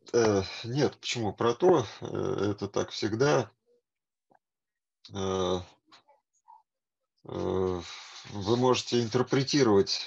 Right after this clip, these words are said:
э, коммутативность вообще, если у вас есть вот, э, система уравнений.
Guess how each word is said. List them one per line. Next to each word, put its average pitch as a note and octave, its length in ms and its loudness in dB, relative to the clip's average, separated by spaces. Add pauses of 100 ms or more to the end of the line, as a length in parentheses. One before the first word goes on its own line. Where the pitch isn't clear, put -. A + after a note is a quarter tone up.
(200)
э, F#2+ 920 2
коммутативность A2 680 -2
вообще, A#2+ 320 0
если G2+ 220 0
у F#2+ 40 2
вас F#2+ 200 0
есть A#2+ 220 -4
вот, F#2+ 260 -8
э, F2+ 260 -2
система F#2 520 -4
уравнений. F2+ 640 -2